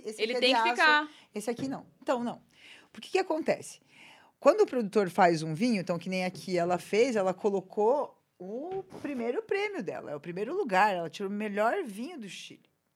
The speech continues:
Speaker 1: entendeu? Então, assim, ela coloca o colar de diamante aqui no pescoço da mulher.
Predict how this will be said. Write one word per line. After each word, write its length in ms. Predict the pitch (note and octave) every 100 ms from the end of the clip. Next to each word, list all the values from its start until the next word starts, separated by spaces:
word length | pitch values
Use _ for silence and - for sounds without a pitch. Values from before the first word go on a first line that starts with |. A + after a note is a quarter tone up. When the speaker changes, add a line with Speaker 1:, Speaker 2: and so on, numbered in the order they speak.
| _
Speaker 1:
entendeu? 320 | C#3+ D#3 F3+
Então, 120 | F#3
assim, 160 | F#3 F#3 -
ela 220 | G#3 B3+
coloca 440 | B3+ G3 G#3+ A#3
o 40 | A3
colar 280 | G#3 G3+
de 160 | G#3+ A#3
diamante 680 | F#3+ B3+ C4+ A#3 C4+ F4 G#3
aqui 160 | F#3
no 100 | B3+ C4+
pescoço 520 | C#4 - B3+ C4 C4
da 120 | D#4+
mulher. 400 | F4+ G4+ G3 -